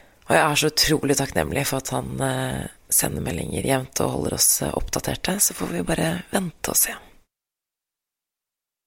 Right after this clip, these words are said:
Nå er, eh, klokken rundt, eh, åtte på morgenen. Vi har fått en ny oppdatering. Jamina har, eh, jo hatt rier i flere timer, og er nå på plass på føderommet på Ullevål.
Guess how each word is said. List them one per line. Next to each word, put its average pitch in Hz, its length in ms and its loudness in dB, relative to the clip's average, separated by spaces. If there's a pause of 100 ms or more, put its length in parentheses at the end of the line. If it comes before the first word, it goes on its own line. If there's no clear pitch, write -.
(240)
Nå 190 300 4
er, 185 400 4
eh, 180 140 4
klokken 156 580 0
rundt, 156 540 0
eh, 87 180 0 (120)
åtte - 400 0
på - 120 -4
morgenen. 151 560 2 (380)
Vi 160 140 -4
har 151 80 0
fått - 280 -4
en 143 320 -2
ny 135 220 -2
oppdatering. 160 840 0
Jamina 160 580 0
har, 143 320 0 (180)
eh, 147 320 -2
jo 156 80 -2
hatt 135 300 -6
rier 139 260 -2
i 131 60 0
flere 135 260 0
timer, - 500 0 (1800)
og 90 200 6
er 151 120 4
nå 147 600 2
på - 160 -2
plass - 520 4
på 160 300 2
føderommet 143 640 2
på 139 440 0
Ullevål. 143 420 2